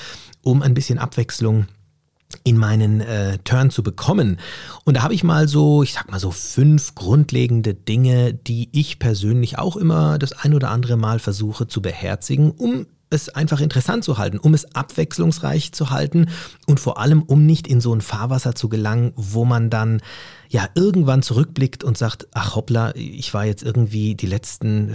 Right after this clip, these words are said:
zehn Jahre im gleichen Revier, mit dem gleichen Schiff unterwegs, die gleiche Crew und, äh, ich kenn jede Konoba auswendig. Es war zwar schön, aber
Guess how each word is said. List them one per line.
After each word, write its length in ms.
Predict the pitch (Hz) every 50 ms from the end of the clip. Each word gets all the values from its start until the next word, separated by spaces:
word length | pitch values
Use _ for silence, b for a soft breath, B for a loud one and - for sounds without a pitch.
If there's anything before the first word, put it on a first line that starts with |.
| 113 -
zehn 260 | - - 110 120 131
Jahre 360 | 117 98 92 101 107 107 113
im 180 | 104 - - 120
gleichen 320 | 113 113 110 139 139 160
Revier, 420 | 143 123 113 104 104 104 110 117 110
mit 200 | 117 147 165 -
dem 100 | 139 131
gleichen 260 | 120 110 120 117 117
Schiff 220 | - - 120 -
unterwegs, 400 | 113 104 110 107 104 104 101 -
die 80 | - 131
gleiche 320 | 127 120 117 120 120 123
Crew 260 | 123 - - 110 113 110
und, 340 | 90 110 107 107 - - -
äh, 200 | - 110 107 101
ich 160 | - - -
kenn 220 | - - 117 117
jede 240 | 110 107 117 117 117
Konoba 400 | - - 107 101 101 107 113 107
auswendig. 520 | - - 101 110 - - 107 107 107 107 110
Es 160 | 107 - -
war 140 | 107 107 -
zwar 180 | - - 95
schön, 320 | 90 - - 104 127 147 151
aber 280 | 104 107 110 107 104